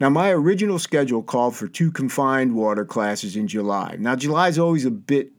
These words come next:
of a challenge given when the fourth falls. Well, we got a little backed up with doing our certification dives,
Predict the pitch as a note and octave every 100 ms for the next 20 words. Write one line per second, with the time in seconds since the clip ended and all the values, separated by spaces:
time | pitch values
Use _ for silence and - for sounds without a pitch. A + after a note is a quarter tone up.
0 | - - A2+ F2 - A#2+ A#2 A#2 G2 B2+
1 | A2 A2+ A2 A#2 A#2+ A2 - B2 G#2+ -
2 | G2+ F2 - - - _ - - - -
3 | C3 C3 C3+ - F3+ G3 F#3 C3+ C#3+ D#3
4 | G#2 - C3 C3 - C3+ B2 A2 G2+ C3
5 | B2 A2+ G#2 - A#2+ G#2+ A2 F#2 B2+ B2
6 | A#2 G#2 F#2+ F#2+ F#2 G2 -